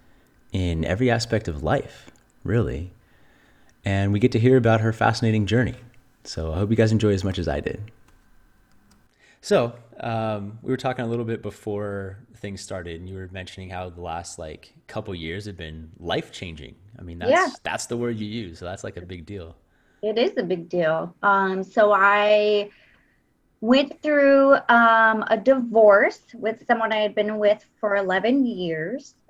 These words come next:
Speaker 2: Um, so that was a big kind of, like, upset in my life. Um, I was living in what I considered my dream home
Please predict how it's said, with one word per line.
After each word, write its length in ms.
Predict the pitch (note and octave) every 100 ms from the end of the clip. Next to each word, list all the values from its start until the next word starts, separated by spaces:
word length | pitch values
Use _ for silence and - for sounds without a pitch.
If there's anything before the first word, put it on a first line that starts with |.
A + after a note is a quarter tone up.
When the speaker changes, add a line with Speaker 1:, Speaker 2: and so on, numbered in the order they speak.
| -
Speaker 2:
Um, 600 | F#3+ F#3 F3 F3 F3 E3
so 200 | - G3+
that 180 | E3 -
was 160 | G#3+
a 40 | A#3
big 280 | G#3 G3 - -
kind 220 | A3 F#3+
of, 180 | F3 F3
like, 400 | E3 E3 - - _
upset 380 | G3+ - - -
in 80 | G#3
my 120 | G#3 A#3
life. 320 | E3 F#3 - _ -
Um, 280 | F#3 F3+ F3+
I 100 | G3+
was 140 | F#3+
living 340 | G3 F#3+ G3 G3+
in 380 | F#3 F#3 F3 -
what 240 | F3+ G3
I 100 | F3+
considered 480 | F3+ F#3+ - G#3+ G#3
my 140 | A3+ A#3
dream 400 | A#3 G3+ F#3+ F3+
home 500 | F#3+ F3 F#3 A3+